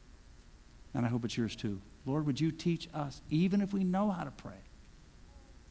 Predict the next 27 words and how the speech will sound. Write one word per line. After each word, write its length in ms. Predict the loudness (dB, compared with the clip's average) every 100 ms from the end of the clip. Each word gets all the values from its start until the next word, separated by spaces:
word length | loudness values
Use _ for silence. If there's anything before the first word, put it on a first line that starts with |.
| -12
would 100 | -8
you 60 | -6
teach 300 | 2 2 2
us 140 | -6
how 320 | -8 -10 -10 -12 -16 -12
to 80 |
really 260 | -8 -6 -8 -10
pray? 120 | -14 -16 -18 -20 -20 -20 -20 -20 -20 -20 -20 -20 -20 -20 -20 -20 -20 -20 -20 -20 -20 -20 -20 -20 -20 -20 -20 -20 -20 -20 -20 -20 8
James 260 | 12 12 12
begins 320 | 12 12 12
simply. 480 | 10 10 10 6 6 -4 -12 -16 -18 -20 -20 -20 -20 -20 -4 10
Not 140 | 12
superficial, 600 | 12 10 12 10 10 8
not 220 | 12 10
shallow, 540 | 12 10 12 12 8 6 2
just 160 | 2 8
simple. 340 | 8 8 6 0 -8 -20 8
Verse 200 | 12 12
thirteen. 760 | 12 10 12 12 12 8 -4 -14 -18 10
"Anyone 320 | 12 12 12
among 200 | 12 12
you 120 | 12 12
in 80 |
trouble? 500 | 12 12 12 12 8 2 4
Let 180 | 8 8
him 80 |
pray. 320 | 10 10 10